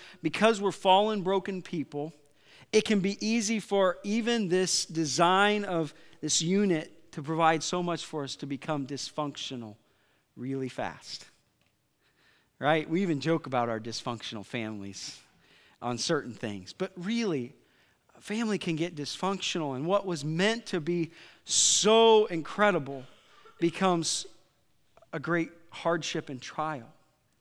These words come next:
so often. And I believe Scripture is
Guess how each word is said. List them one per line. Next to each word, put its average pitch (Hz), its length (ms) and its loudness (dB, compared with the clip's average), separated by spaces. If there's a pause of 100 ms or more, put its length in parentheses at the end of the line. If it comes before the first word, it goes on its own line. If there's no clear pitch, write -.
(720)
so 139 300 -4
often. 131 540 -6 (3250)
And 185 100 -2
I 214 140 2
believe 208 320 2
Scripture 185 500 -2
is 139 240 -8